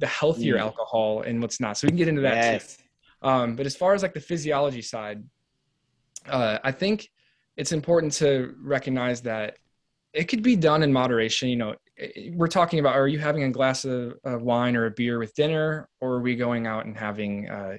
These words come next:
Speaker 1: you know, four, five, six, seven drinks? Um, because if, the more we get into it, uh, the more that we'll see those negative effects.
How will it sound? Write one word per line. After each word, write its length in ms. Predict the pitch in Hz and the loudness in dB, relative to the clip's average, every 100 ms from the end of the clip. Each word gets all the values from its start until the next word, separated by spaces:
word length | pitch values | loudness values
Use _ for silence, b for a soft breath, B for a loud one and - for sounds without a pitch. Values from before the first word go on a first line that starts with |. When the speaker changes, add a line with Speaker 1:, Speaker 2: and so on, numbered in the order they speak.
| - | -12
Speaker 1:
you 80 | 101 | -14
know, 80 | 98 | -4
four, 260 | 135 117 | 0 0
five, 280 | - 113 110 | 0 -2 -2
six, 260 | - 113 - | -2 -4 -4
seven 220 | 113 110 | -4 -4
drinks? 400 | 110 104 107 - B B B B - | -4 -6 -8 -14 B B B B -8
Um, 380 | 117 107 104 110 | -4 -2 -4 -6
because 220 | - 135 | -2 0
if, 100 | 131 147 | 0 2
the 160 | 147 | 4
more 260 | 156 165 175 | 4 4 4
we 120 | 165 | 2
get 180 | 147 139 | 2 2
into 320 | 135 143 156 | 2 2 2
it, 200 | 170 170 _ b b _ | 2 0 _ b b _
uh, 300 | 127 120 117 | -2 0 0
the 100 | 113 | -2
more 280 | 123 127 127 | -2 0 0
that 160 | 123 117 | 0 -2
we'll 120 | 120 | -6
see 160 | - 120 | -6 -6
those 160 | 113 | -4
negative 320 | 113 113 104 | -4 -4 -6
effects. 560 | 95 - 101 - - | -8 -6 -6 -6 -10